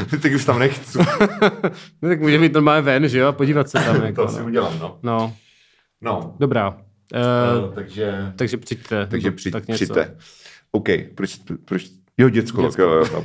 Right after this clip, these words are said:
Speaker 2: <laughs>
Speaker 1: Děcko, děcko je organizátor té akce.
Speaker 2: Ano.
Speaker 1: To je jenom jako, že... Kdyby
Speaker 2: Jmen-,
Speaker 1: tam
Speaker 2: jmenuje se příjmením dítě a
Speaker 1: Ano,
Speaker 2: říká se mu
Speaker 1: ano,
Speaker 2: děcko,
Speaker 1: ano, ano.
Speaker 2: no.
Speaker 1: To je to,
Speaker 2: To je ten vtip.
Speaker 1: kdyby
Speaker 2: Je z,
Speaker 1: někdo
Speaker 2: je z
Speaker 1: byl zmatený.
Speaker 2: podcastu, eh,
Speaker 1: Eh,
Speaker 2: Rap
Speaker 1: Rap
Speaker 2: Spot,
Speaker 1: Spot.
Speaker 2: takže.
Speaker 1: Mhm. Který,
Speaker 2: Tak.
Speaker 1: eh, se p-, pokusím p-, přemluvit, ať to... Nebo vlastně to budem tam oba.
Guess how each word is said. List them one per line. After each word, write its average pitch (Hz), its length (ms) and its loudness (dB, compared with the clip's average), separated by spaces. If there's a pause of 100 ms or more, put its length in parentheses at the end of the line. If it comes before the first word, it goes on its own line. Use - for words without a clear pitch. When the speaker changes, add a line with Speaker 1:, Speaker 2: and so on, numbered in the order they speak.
(360)
Speaker 2:
<laughs> 180 200 -2
Speaker 1:
Děcko, 123 360 4
děcko 110 340 2
je 107 80 6
organizátor 95 560 4
té 80 140 -4
akce. 80 280 -8 (140)
Speaker 2:
Ano. 120 140 -4
Speaker 1:
To 92 60 2
je 92 80 6
jenom 90 160 4
jako, 90 180 2
že... 87 120 0 (280)
Kdyby 87 120 -6
Speaker 2:
Jmen-, - 80 2
Speaker 1:
tam 139 80 2
Speaker 2:
jmenuje 135 200 2
se 151 140 0
příjmením 131 440 -2
dítě 120 340 0
a 117 40 2
Speaker 1:
Ano, 92 140 2
Speaker 2:
říká 80 80 0
se 85 80 -2
mu 113 60 0
Speaker 1:
ano, 107 80 -2
Speaker 2:
děcko, 98 200 -4
Speaker 1:
ano, 90 200 -4
ano. 101 100 -8
Speaker 2:
no. 90 60 -12
Speaker 1:
To 92 100 0
je 87 80 4
to, 87 180 0 (240)
Speaker 2:
To 113 60 -8
je 107 80 -4
ten 104 140 -4
vtip. 101 300 -10
Speaker 1:
kdyby - 100 -2
Speaker 2:
Je - 80 4
z, - 40 2
Speaker 1:
někdo 87 160 4
Speaker 2:
je 90 60 6
z - 20 6
Speaker 1:
byl 92 80 6
zmatený. 101 300 2
Speaker 2:
podcastu, 117 500 -4
eh, 107 520 0
Speaker 1:
Eh, - 20 4
Speaker 2:
Rap 85 100 4
Speaker 1:
Rap 90 100 0
Speaker 2:
Spot, 95 300 0
Speaker 1:
Spot. - 60 -20 (100)
Speaker 2:
takže. 92 340 -6
Speaker 1:
Mhm. 92 220 -14 (120)
Který, 98 420 4
Speaker 2:
Tak. - 140 -10
Speaker 1:
eh, 90 420 6 (240)
se 95 140 0
p-, - 140 -6 (140)
pokusím 85 400 -2
p-, 82 60 -10 (280)
přemluvit, 82 480 0
ať 82 160 -8
to... 71 200 0
Nebo 110 160 6
vlastně 110 280 2
to 95 80 -4
budem 98 200 4
tam 92 160 2
oba. 85 180 2